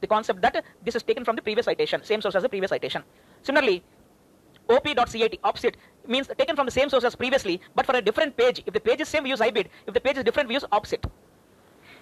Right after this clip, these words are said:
Next, organizing the list of references. At the end of an essay or a report, there must be a list of all the sources cited in the writing. In the Harvard system, remember we mentioned earlier three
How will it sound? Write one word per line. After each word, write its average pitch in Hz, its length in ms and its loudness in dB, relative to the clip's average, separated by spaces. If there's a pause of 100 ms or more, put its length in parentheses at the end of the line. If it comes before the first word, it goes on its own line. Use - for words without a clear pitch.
(480)
Next, 214 300 0
organizing 294 420 2
the 277 60 -2
list 240 180 -2
of 254 80 2
references. 190 460 -4 (400)
At 233 120 2
the 233 100 4
end 294 120 2
of 320 100 2
an 247 100 2
essay 202 340 0
or 202 100 2
a 190 60 2
report, 185 400 2 (240)
there 214 140 2
must 202 200 -4
be 294 80 -2
a 277 60 4
list 240 160 -2
of 226 100 0
all 226 200 4
the 269 80 -6
sources 226 300 -2
cited 214 240 -2
in 208 60 -2
the 190 80 0
writing. 170 220 -2 (500)
In 277 60 0
the 269 60 4
Harvard 302 300 4
system, 247 320 -2
remember 269 260 2
we 277 60 -2
mentioned 247 220 -2
earlier 247 180 2
three 285 260 -6